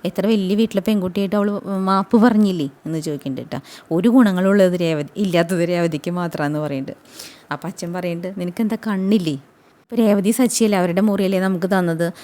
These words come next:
ഏ, അ-, അല്ലാണ്ട് മറ്റു മക്കൾക്കൊന്നും അത് തോന്നിയില്ലോ?" എന്ന് ചോദിക്കുന്നുണ്ട്. അപ്പം ഒന്നും മിണ്ടണില്ല.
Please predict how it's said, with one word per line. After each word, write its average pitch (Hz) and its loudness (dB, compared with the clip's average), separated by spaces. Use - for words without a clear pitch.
ഏ, 175 -2
അ-, 180 -4
അല്ലാണ്ട് 180 0
മറ്റു 208 -2
മക്കൾക്കൊന്നും 208 0
അത് 196 0
തോന്നിയില്ലോ?" 190 2
എന്ന് 175 -4
ചോദിക്കുന്നുണ്ട്. 147 -2
അപ്പം 156 -6
ഒന്നും 185 -2
മിണ്ടണില്ല. 147 -4